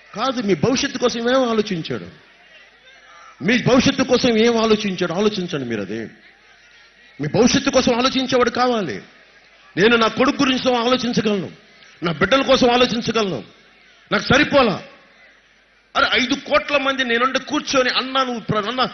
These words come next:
ఎండలు జాగ్రత్త అన్నా, నీళ్లు తాగన్నా" అని చెప్పే వాళ్ళ కోసం నేను పడుకుంటే నిద్ర లేచిపోతాను అర్ధరాత్రుల పూట. అరే, ఏమైపోతారో?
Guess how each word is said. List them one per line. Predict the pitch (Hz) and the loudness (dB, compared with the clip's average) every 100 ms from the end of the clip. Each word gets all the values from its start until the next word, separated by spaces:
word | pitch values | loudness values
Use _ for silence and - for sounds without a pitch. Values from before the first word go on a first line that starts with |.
| - | -4
ఎండలు | 160 220 254 247 | -2 0 2 0
జాగ్రత్త | 202 233 262 240 - | 2 2 2 -2 -6
అన్నా, | 220 220 214 | -6 -2 -2
నీళ్లు | 208 277 254 | 2 2 2
తాగన్నా" | 220 220 220 214 | 0 0 0 -2
అని | 208 | -2
చెప్పే | 208 208 208 202 202 - - - - 127 | -4 -2 -2 0 -2 -6 -16 -20 -16 -12
వాళ్ళ | 170 196 | -6 -6
కోసం | 196 240 247 247 | -4 -4 -4 -2
నేను | 214 196 | -2 -2
పడుకుంటే | 185 240 254 233 | -2 -2 -2 -4
నిద్ర | 196 196 226 | -4 -2 0
లేచిపోతాను | 214 208 208 190 170 | 2 0 -2 -4 -4
అర్ధరాత్రుల | 160 175 165 - | -6 -6 -8 -8
పూట. | 131 113 95 82 _ _ _ _ _ _ _ _ - | -12 -12 -12 -18 _ _ _ _ _ _ _ _ -12
అరే, | 175 156 | -10 -4
ఏమైపోతారో? | 233 226 - 185 151 110 | -2 -2 -2 -6 -8 -10